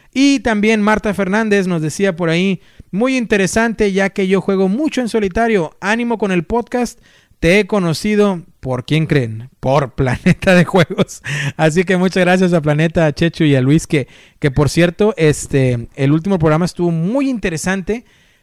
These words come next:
Yo estuve en el programa anteanterior, pero en el último programa que se llama El cielo sobre Berlín. Si tienen la oportunidad, váyanlo, escuchen el Planeta de Juegos, muy interesante porque por ahí,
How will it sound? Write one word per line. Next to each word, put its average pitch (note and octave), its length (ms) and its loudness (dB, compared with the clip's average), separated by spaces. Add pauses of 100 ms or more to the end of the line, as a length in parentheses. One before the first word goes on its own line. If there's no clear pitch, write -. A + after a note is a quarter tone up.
Yo E3 100 -2
estuve F#3+ 220 0
en F3+ 60 0
el E3+ 100 -2
programa D#3 460 0 (260)
anteanterior, C#3+ 800 -2
pero D3 160 2
en - 120 -2
el G3+ 60 -2
último G#3 260 0
programa E3 460 0 (420)
que C#3 320 2
se C#3+ 120 -4
llama C#3 180 2
El D3 80 0
cielo F3 320 0
sobre C#3+ 240 0
Berlín. C3+ 460 0 (300)
Si D#3 120 -6
tienen E3+ 200 2
la G#3 60 4
oportunidad, D#3 520 0
váyanlo, F3+ 400 2
escuchen D#3+ 380 0
el - 20 -4
Planeta D3 280 -2
de D#3 60 0
Juegos, C#3 320 -2
muy D3+ 160 -2
interesante D3+ 540 -2
porque C#3+ 240 -4
por B2+ 160 -4
ahí, C3+ 180 -2